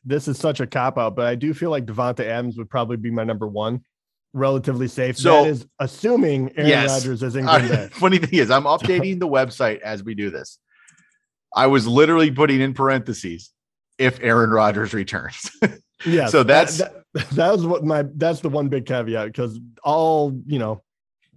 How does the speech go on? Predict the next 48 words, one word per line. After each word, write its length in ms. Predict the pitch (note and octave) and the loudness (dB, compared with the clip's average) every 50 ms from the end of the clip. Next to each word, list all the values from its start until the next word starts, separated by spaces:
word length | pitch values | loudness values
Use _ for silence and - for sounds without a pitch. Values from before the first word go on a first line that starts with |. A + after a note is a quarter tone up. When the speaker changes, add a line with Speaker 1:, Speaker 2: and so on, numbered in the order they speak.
| _ - | _ -4
Speaker 1:
all 140 | C#3 D3 | -4 -2
guesses 400 | D3 C3+ D3 C#3+ C#3 D3 B2+ B2 | -2 -2 -2 -2 -2 -4 -4 -2
are 100 | C3 B2 | -2 -4
completely 520 | A2 - C3 A#2+ - C#3 C3+ B2 B2 B2 A#2 | -4 -6 -8 -8 -6 -6 -6 -4 -2 -2 -2
off 260 | A2+ A2+ A2+ - - | -2 -2 -2 -4 -6
if, 140 | A#2 - - - | -8 -10 -8 -8
if 140 | C#3+ A#2 - | -8 -6 -4
he 120 | C3 B2 | -2 -2
leaves. 320 | A2+ A2+ A2+ G#2+ G#2 G2 A#2 | -2 -2 -4 -4 -4 -4 -6
If 140 | A2 - | -6 -2
there's 200 | - D#3+ F3 D3+ | -2 -2 0 0
another 260 | F3 D#3+ D3 C#3 C3 A#2 | 0 0 0 0 -2 -4
quarterback 500 | - - B2+ B2 A#2+ A2 A2 G#2+ G2+ A2 | -4 -4 -4 -4 -2 -4 -4 -4 -6 -8
in 80 | G#2+ | -8
town, 220 | - A#2 A2 G#2+ G#2 | -6 -6 -6 -6 -4
Davante 380 | A2+ A2 C3 C3+ C3+ C#3 G#2 | -4 -2 -2 -2 -2 -4 -4
Adams. 440 | A2 A#2 A#2 A#2 A#2+ A#2 A2 - _ _ _ _ _ _ _ _ - | -4 -4 -2 -4 -4 -6 -8 -10 _ _ _ _ _ _ _ _ 0
Speaker 2:
I 60 | F3+ | 2
don't 80 | G3 | 2
even 60 | D#3+ C#3 | 4 4
know 80 | C3+ | 4
if 140 | B2+ F#2+ - | 4 4 4
Speaker 1:
I, 140 | B2+ B2 A#2 | 2 4 4
Speaker 2:
Davante 60 | G#2+ | 6
Speaker 1:
I 40 | A2+ | 4
Speaker 2:
Adams 180 | C3+ C#3+ B2 | 4 4 4
Speaker 1:
don't 80 | G#2 G2+ | 0 -4
Speaker 2:
will 60 | F#2+ | -6
be 120 | E2+ E2+ D2+ | -8 -8 -6
back. 340 | C#2 D2+ C#2+ C#2+ C#2+ - - | -6 -6 -6 -6 -8 -8 -8
I 60 | A2 | -8
don't 120 | G#2+ G2+ G2+ | -6 -4 -4
know 80 | G2 | -4
what 140 | G2 F#2 - | -4 -4 -6
the 60 | F#2+ | -8
deal 200 | E2+ F#2+ F#2+ F#2 | -6 -4 -4 -4
is 120 | F2 E2 D#2+ | -4 -6 -2
there 80 | G#2 D#3+ | 0 0
Speaker 1:
Yeah, 140 | E3 D3+ A#2+ | 2 2 0
Speaker 2:
either. 180 | F#2+ E2 - - - | -2 -6 -6 -6 -4
Speaker 1:
I 80 | C#3 | -2
mean, 180 | C#3+ C#3+ C#3 C3+ | -2 0 0 0
another, 500 | C3+ C#3 D#3 E3+ E3+ E3+ E3 E3 D#3 C#3 | 0 2 2 2 2 2 2 2 0 0
another 360 | C3 C#3 C3+ B2 D3 D3 C3 | 0 0 0 0 0 0 -2
good 220 | A2+ A2 D3+ B2+ - | -2 -2 -4 -4 -4
question. 540 | - C3+ B2 A#2+ - - A2 G#2 G#2+ G#2+ | -4 -4 -4 -4 -6 -10 -16 -18 -18 -10
So 260 | - - E3+ D#3 D3+ C#3+ | -4 -2 0 0 0 0
assuming 680 | C#3+ C3+ - - G3 G#3+ G#3 G3+ F#3+ F3 D#3+ C3+ - | -4 -4 -2 0 0 0 2 0 0 -2 -2 -4 -8